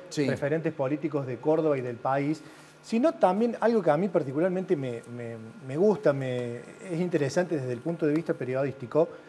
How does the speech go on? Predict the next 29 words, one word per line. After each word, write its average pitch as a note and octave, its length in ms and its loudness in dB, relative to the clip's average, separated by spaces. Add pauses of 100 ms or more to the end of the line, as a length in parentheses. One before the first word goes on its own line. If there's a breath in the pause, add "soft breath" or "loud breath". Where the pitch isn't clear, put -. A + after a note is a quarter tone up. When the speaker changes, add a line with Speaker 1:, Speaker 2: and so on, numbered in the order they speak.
(300 loud breath)
Speaker 2:
se F#3+ 240 0
consultó G#3+ 640 4
a C#3 60 8
los C#3 140 2
votantes E3+ 500 4
de C#3+ 100 2
Milei, G#3+ 440 2 (100)
a B2+ 100 -4
los B2+ 140 -2
votantes E3 640 2
de B2+ 140 -2
Schiaretti C#3 840 2
y C3 60 -4
a B2 60 -2
los B2 100 -6
votantes D#3+ 460 0
de C3+ 80 0
Massa, E3+ 520 2 (640 loud breath)
eh, C3+ 280 -2
en C3+ 200 -2
las C3 480 2
últimas E3+ 340 0
elecciones C#3+ 400 -4
presidenciales D3+ 840 0 (360 loud breath)
sobre G#3 540 6 (420)
diferentes G3 640 4
temas. A#2+ 360 0 (680 loud breath)
Y, G3+ 80 -2
y, G3+ 260 -6